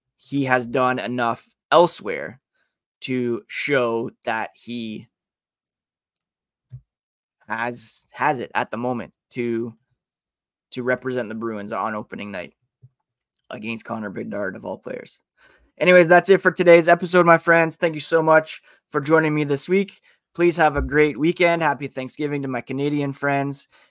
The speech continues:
And we'll talk to you again here Monday on a brand new episode of Locked On Boston Bruins, your favorite team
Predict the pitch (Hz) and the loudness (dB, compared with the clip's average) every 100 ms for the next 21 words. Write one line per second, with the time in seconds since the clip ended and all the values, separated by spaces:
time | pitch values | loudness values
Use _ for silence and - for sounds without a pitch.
0 | - 127 131 127 143 143 139 135 131 127 | -16 -8 -8 -4 -4 -4 -6 -8 -6 -8
1 | 123 123 123 120 120 113 101 113 113 131 | -6 -6 -6 -4 -4 -4 -6 -10 -8 0
2 | 156 165 151 131 120 - - 107 101 117 | 0 0 -2 -4 -6 -8 -10 -10 -10 -12
3 | 123 160 160 - 90 104 117 123 123 170 | -4 0 0 0 -6 -6 -8 -6 -2 -2
4 | - 165 117 117 117 113 - - 165 165 | -4 -8 -8 -8 -10 -14 -10 0 0 2
5 | 165 170 - 110 101 92 | -2 -2 -4 -12 -12 -14